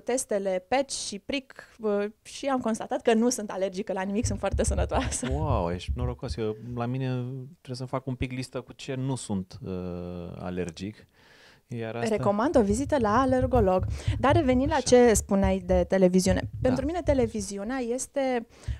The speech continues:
Speaker 1: o situație, să zic așa, în care
Speaker 2: Așa.
Speaker 1: am ajuns pur întâmplător, pe care nu
Speaker 2: Da.
Speaker 1: am căutat-o.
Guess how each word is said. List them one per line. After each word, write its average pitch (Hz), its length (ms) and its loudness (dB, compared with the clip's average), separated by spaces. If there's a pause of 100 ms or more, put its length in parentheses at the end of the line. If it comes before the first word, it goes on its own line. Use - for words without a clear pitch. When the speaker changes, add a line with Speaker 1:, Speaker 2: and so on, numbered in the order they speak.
(100)
Speaker 1:
o 247 100 10
situație, 185 720 4
să - 180 -2
zic 160 160 -6
așa, 190 280 0
în 269 140 6
care 262 220 6
Speaker 2:
Așa. 339 80 4
Speaker 1:
am 294 100 4
ajuns 196 840 2
pur 339 220 2
întâmplător, 262 640 2
pe 247 80 4
care 254 200 6
nu 240 160 8
Speaker 2:
Da. 196 80 6
Speaker 1:
am 190 80 2
căutat-o. 160 500 0